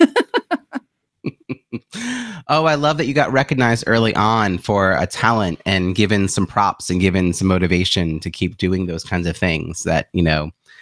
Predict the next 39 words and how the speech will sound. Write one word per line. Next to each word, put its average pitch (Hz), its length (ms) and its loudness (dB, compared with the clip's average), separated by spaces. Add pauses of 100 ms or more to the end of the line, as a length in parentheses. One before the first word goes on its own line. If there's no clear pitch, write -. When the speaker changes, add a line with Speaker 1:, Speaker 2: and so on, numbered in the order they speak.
(220)
Speaker 2:
um, 85 400 0 (500)
i-, 87 220 -8
we 135 100 2
don't 143 180 0
know 139 120 2
the 196 100 2
ripple 95 220 0
effect - 480 -2
that 95 100 -2
those 90 220 0
moments 82 280 0
have, 76 360 2
this, 87 160 -8 (100)
this 92 200 -2
Missus 90 220 -2
Archer 85 380 0
had 78 320 0
on, 82 300 -4
on 82 100 -2
your 82 140 -2
life, 78 400 -4 (440)
and, 92 120 0
like, 85 320 -2 (220)
how 98 180 0
that 92 200 0
may, 87 440 0
may 98 120 2
have 98 220 2
led 98 300 0
to 104 100 -2
who 107 80 4
you 98 160 2
were 95 220 0
just 92 160 -4
even 104 160 0
a 98 40 0
few 101 180 0
years 95 260 0
later, 90 400 2